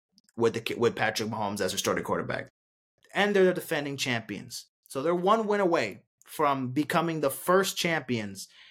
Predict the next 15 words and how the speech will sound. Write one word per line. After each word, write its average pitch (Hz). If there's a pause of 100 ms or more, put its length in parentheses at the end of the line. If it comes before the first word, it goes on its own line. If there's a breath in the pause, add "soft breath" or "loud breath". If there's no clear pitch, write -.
(460 soft breath)
uh, 113
to 143
repeat 156
since 127
the -
oh 156
three, 151
oh 143
four 135
New 123
England 120
Patriots, - (120)
when 123
Tom 170
Brady 170